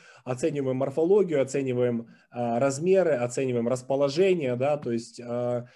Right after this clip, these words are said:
и, ам, а, для того, чтобы более детально верифицировать, м, ам, микрокальцификаты, мы, конечно, при-, прибегаем к дигитальному зуму, да, то есть сейчас практически все применяют уже дигитальные маммографы, а, я надеюсь.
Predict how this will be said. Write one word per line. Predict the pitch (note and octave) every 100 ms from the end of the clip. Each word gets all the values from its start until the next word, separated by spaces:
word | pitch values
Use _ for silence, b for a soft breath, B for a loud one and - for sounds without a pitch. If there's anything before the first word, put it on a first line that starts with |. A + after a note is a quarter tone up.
| B -
и, | C3+ D#3+ D3+ -
ам, | B2 B2+ B2+ B2+ B2 A#2 - -
а, | B2 A#2
для | B2 C3+
того, | C#3+ D3+ D#3+
чтобы | D3 C#3
более | C3 D#3+ F3+ D3+ C3+
детально | C#3 C#3+ D#3+ C3+ A#2+
верифицировать, | C3 B2+ C#3 E3 D3+ A#2+ A2 _ C3+
м, | C3 B2 -
ам, | B2 A#2+ A#2+
микрокальцификаты, | C#3 C#3 B2+ C3 C#3 D#3 A#3 A#3+
мы, | -
конечно, | E3+ D3 F3 E3+
при-, | - B2+ _ _
прибегаем | D3 C#3+ C3+ C#3+ F3 F3+
к | - D#3 C3
дигитальному | C#3 D#3 D#3+ D3+ C3 C3
зуму, | C3 B2+ C3 A#2 G3+ - b b b -
да, | D3
то | -
есть | C3
сейчас | C3+
практически | B2+ B2+ C3+ B2+ B2+
все | C#3+
применяют | C3 B2 A#2+ B2 A2+
уже | A2+
дигитальные | A2+ A#2 B2 A#2+ G#2+
маммографы, | G#2+ A#2+ F#3 F#3+ D#3+ D#3 D3+ b b b b b _
а, | A#2+ A#2+ A#2 A#2 A#2+ A#2 A#2 A2+ A2 A2 G#2+ G#2 G#2
я | A2+ B2+
надеюсь. | A#2+ A#2+ A2 G#2+